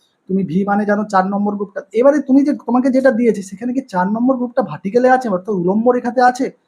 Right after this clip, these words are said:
না। তাহলে চার নম্বর গ্রুপটা উলম্ব রেখাতে নেই মানে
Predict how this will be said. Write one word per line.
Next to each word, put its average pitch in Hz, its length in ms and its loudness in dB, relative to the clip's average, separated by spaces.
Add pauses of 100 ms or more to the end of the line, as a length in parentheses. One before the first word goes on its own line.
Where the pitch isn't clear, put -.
(300)
না। 143 140 -4 (520)
তাহলে 170 140 -14
চার 208 180 2
নম্বর 233 320 2
গ্রুপটা 220 240 -2
উলম্ব 214 340 2
রেখাতে 208 300 -4
নেই 196 260 0
মানে 220 300 0